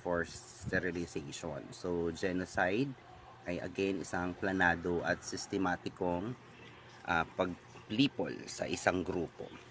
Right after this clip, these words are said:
So, ano naman ang war crimes na sinasabi? Ang war crimes ay ito yung paglabag sa Geneva Conventions at iba pang batas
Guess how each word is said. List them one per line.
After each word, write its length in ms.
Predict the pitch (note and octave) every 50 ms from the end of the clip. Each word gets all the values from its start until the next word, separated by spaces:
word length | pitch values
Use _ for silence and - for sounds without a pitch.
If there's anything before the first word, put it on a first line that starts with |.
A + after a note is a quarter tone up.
| - - - - - - - - - - - - - - -
So, 80 | - -
ano 160 | F#2 A#2 A#2+
naman 240 | A#2+ A#2+ A#2+ A#2 A2
ang 160 | A2 G#2 G2
war 160 | F#2+ F2+ F2
crimes 640 | F2 - - F2 E2+ F2 F2 E2+ E2 - - - -
na 80 | F2+ E2+
sinasabi? 720 | - G2 E2+ E2 - - E2 D#2 D2+ D2+ D#2+ D#2+ E2 D#2+ - - - - - - - - - - - - - -
Ang 160 | A2+ A#2+ A#2+
war 240 | A#2 C3+ C#3 D3+ -
crimes 760 | - - B2 A2+ G#2+ G#2 G#2 G#2 G#2+ A2 A2+ B2+ B2 - - -
ay 400 | - G#2 G#2 G#2 G#2 G#2 G2+ G#2+ A2 - - - - -
ito 240 | - G2+ - B2 A#2+
yung 500 | A#2 A#2 A#2 A#2 A2+ A2+ A2+ A2+ A2+ A2+ - - - - - -
paglabag 560 | A#2 A2+ A2 A2 G#2+ F#2+ F#2 F#2 F2+ F#2 F2+ - - - - - - - - - - - - - - - -
sa 400 | - - G#2+ G#2 G2+ G2 G2 G2
Geneva 960 | F#2+ F#2 F2 G#2+ G2+ A2 A#2 A#2 A2+ G2 F2 G2+ F#2+ F#2 F2+ F2 F2+ F#2 F#2 F2 -
Conventions 1200 | G#2+ G2+ G2 F2 G2 F#2 E2+ E2 - - - E2+ E2 D#2+ C#2+ - - - - - - - - - - - - - - - - - - - -
at 160 | F#2+ G#2 -
iba 240 | G2 G2+ F#2+ G2+ G2
pang 240 | - G2+ F#2 F#2 F#2+
batas 800 | F2+ F#2+ F#2+ - - G2 F2+ F#2 - - - - - - -